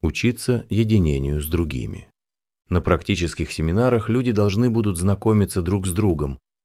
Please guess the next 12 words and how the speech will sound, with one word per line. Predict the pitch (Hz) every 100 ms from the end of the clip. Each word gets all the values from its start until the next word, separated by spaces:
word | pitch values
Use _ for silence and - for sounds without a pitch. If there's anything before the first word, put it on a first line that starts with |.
| _ -
получая | 110 80 - 95 85
навыки | 80 87 80 -
создания | 73 80 71 78 95 95 90
правильной | - 85 92 90 80 78
взаимосвязи | 69 71 71 65 - 82 107 95 101 95 _ _ _
и | 104
верного | 90 101 123 117 104 101
поведения | 82 73 67 80 80 80
в | 69 71
обществе. | 87 - - - - 60 - _ _ _ _ _ _ _ _
А | 82
результатом | 82 73 71 - 104 107 73